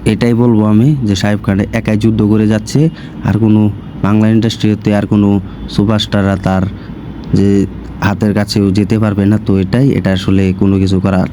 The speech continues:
ঠিক না, তার মন্তব্যের সাথে মন্তব্য করা উচিত না। তো ভালো লাগলে মুভিটি দেখবেন, ভালো লাগার মতো সেই তুফান মুভি। তো সাপোর্ট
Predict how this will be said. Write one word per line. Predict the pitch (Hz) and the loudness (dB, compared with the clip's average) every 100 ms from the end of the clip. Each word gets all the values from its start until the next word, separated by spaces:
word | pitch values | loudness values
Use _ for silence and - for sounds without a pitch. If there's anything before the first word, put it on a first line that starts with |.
| - | -2
ঠিক | 104 - | -2 0
না, | 104 127 123 | 2 0 0
তার | 92 92 | 0 0
মন্তব্যের | 98 101 98 104 | 0 0 0 -2
সাথে | 101 - 98 95 - - - | -2 0 -2 -2 -8 -12 -2
মন্তব্য | 104 98 104 107 104 | 0 2 2 2 0
করা | 101 95 | 0 0
উচিত | 107 107 - 104 | 0 -2 0 0
না। | 113 - | 0 0
তো | 98 95 95 - - - 85 92 | 0 0 -2 -10 -16 -4 -2 0
ভালো | 104 107 | 2 2
লাগলে | 107 101 107 | 2 2 2
মুভিটি | 104 101 95 95 | 2 2 0 0
দেখবেন, | 110 104 104 107 95 | -2 0 0 2 2
ভালো | 98 101 90 - - - - - - - - - 107 | 2 0 -2 -10 -14 -14 -14 -14 -14 -14 -14 -4 0
লাগার | 107 110 104 | 2 2 2
মতো | 98 104 | 0 -2
সেই | - 98 | 0 0
তুফান | 98 101 98 98 | 0 0 2 2
মুভি। | 101 117 | 2 0
তো | - 95 | -2 -2
সাপোর্ট | 107 107 98 | -2 0 -2